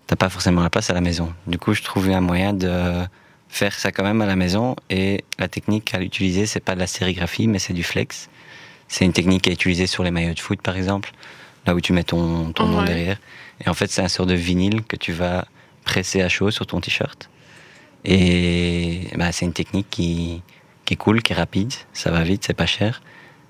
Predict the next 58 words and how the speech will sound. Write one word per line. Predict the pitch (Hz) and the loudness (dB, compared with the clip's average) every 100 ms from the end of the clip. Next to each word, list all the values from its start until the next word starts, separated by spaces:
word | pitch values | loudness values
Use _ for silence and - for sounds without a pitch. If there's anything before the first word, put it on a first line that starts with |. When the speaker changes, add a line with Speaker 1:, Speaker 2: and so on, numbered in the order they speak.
| _ | _
Speaker 1:
Mais | 92 90 101 98 | 2 4 4 2
ça | - | 0
se | 90 85 | -2 -2
casse | - 98 - | -2 -2 -2
au | 85 | -2
bout | 85 | -2
de | 90 85 85 80 | -2 -2 -2 -4
X | - - - - | -6 -6 -4 -2
lavages, | 82 82 82 82 82 87 87 - - | 0 2 2 0 2 2 0 -2 -6
Speaker 2:
C'est | - 202 | -2 0
Speaker 1:
ça | 90 | 2
Speaker 2:
ça. | 92 | 2
Speaker 1:
peut | 90 | 2
craquer, | - 85 - 87 90 92 | 0 -2 0 2 2 0
ça | - 87 | -4 -4
peut | - | -2
fondre | 85 - 90 90 92 92 | -4 -2 0 0 0 -2
si | - - | -2 -2
maintenant | 87 - 90 | -4 -4 -6
tu | - | -6
passes | - - | -6 -2
avec | 90 87 | -2 0
le | 85 | -2
fer | - | 0
à | 85 | -2
repasser | - 85 - | -2 -4 -4
dessus. | 82 - 92 107 - - - - - - - | -4 0 0 -2 -8 -18 -18 -18 -20 -16 -2
Et | 98 82 82 78 | 2 2 0 2
ben | 87 | 2
voilà, | 87 98 | 4 4
on | 104 | 2
a | |
fait | - | 0
toutes | - - | -4 -2
ces | 92 | -2
expériences-là | 90 - 85 82 101 | -2 -2 -4 -2 0
avec | 104 87 | 0 0
notre | 87 | -2
première | - 98 90 | -2 0 0
collection | - 87 - 113 127 | 0 -2 0 0 0
à | |
ce | 101 104 | 0 0
moment-là. | 90 87 98 139 - - - - - - | 0 2 0 -2 -8 -18 -16 -18 -20 -4
Donc | 107 117 | -2 0
on | 113 | 0
s'est | 104 | 0
rendu | 95 95 87 | 0 0 0
compte, | 110 113 | 0 2
ben | 101 90 87 | 2 0 0
ouais, | 87 113 | 0 -2
c'est | 110 - | -2 -6
pas | - 95 98 90 | -4 -2 -2 -2
vraiment | 85 85 85 | -2 -2 -2
ça, | - 117 | -4 -4
créer | - 90 | -4 -2
une | 85 | -2
vraie | 110 | 0
marque. | 92 117 117 | 0 0 -4